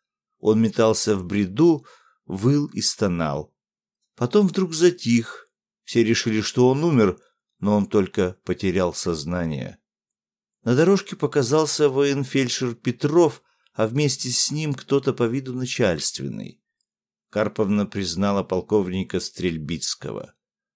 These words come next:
Привыкшая зря не попадаться начальству на глаза, она поспешила на свой пост, тревожно думая, как бы поаккуратнее сообщить Яхину о гибели Люси. Военфельдшер Петров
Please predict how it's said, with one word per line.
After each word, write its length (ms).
Привыкшая 600
зря 360
не 120
попадаться 680
начальству 680
на 160
глаза, 640
она 240
поспешила 640
на 140
свой 400
пост, 640
тревожно 540
думая, 680
как 280
бы 260
поаккуратнее 960
сообщить 640
Яхину 720
о 120
гибели 600
Люси. 720
Военфельдшер 640
Петров 680